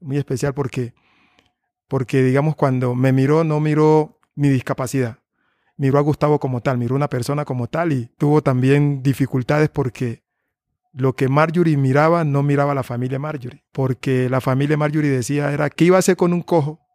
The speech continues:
que no podía trabajar, que no la podía mantener, que no podía hacer nada y que ella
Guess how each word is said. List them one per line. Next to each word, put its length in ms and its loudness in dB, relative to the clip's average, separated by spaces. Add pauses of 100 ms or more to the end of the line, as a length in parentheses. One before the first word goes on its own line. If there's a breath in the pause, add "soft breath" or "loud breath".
(560)
que 120 -6
no 140 0
podía 280 2
trabajar, 540 -4 (840)
que 120 -10
no 100 0
la 120 0
podía 240 2
mantener, 560 -4 (100)
que 120 -6
no 120 0
podía 220 2
hacer 220 0
nada 180 0
y 60 -2
que 240 -2
ella 340 0